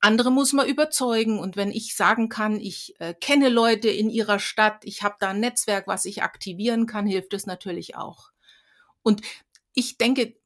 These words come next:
äh, unser Vorteil ist, ähm, da spreche ich auch für meine Pianistin, wir sagen, wir haben einfach einen ganz langen Atem.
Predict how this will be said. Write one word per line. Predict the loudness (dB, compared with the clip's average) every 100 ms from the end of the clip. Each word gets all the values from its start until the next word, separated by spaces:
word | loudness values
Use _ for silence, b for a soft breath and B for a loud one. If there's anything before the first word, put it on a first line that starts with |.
| -2
äh, | 0
unser | 2 4 4 4
Vorteil | 0 2 2 2 0 0 0
ist, | -2 -4 -4
ähm, | -4 -4 -6 -10 _
da | -8
spreche | -4 -2
ich | -2 -2
auch | -4
für | -4
meine | -2 -2 -4
Pianistin, | -4 -4 0 -2 0 0 0
wir | 0 0
sagen, | 2 2
wir | 0
haben | -2 -4
einfach | -6 -6 -8
einen | -6 -2
ganz | 2 2 0
langen | -2 -2 -4
Atem. | -4 -4 -8 -16